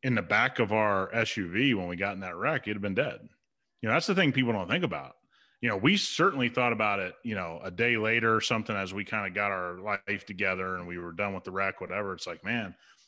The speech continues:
we're kinda lucky we didn't have our dog with us because car wrecks are no joke. And there's nowhere for a dog to go. There's nothing to save the dog. Like, it,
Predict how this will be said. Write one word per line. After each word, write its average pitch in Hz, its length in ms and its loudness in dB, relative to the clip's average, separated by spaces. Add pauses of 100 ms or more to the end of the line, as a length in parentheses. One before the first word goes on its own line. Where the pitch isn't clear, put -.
we're 117 80 -4
kinda 160 240 4
lucky 117 440 4
we 104 140 0
didn't 113 220 2
have 113 160 0
our 98 100 -2
dog 127 320 2
with 98 220 -2
us 92 260 -2 (480)
because 113 400 0
car 196 280 2
wrecks 156 260 2
are 113 80 2
no 110 180 2
joke. 98 400 0 (640)
And 117 80 -2
there's 113 180 0
nowhere 151 400 4
for 110 180 -2
a 92 60 -4
dog 110 300 0
to 95 60 -8
go. 117 400 2
There's 92 200 -6
nothing 104 380 -2
to 85 60 -8
save 120 320 2
the 104 100 -4
dog. 98 500 -2
Like, 87 240 -6
it, 113 200 -6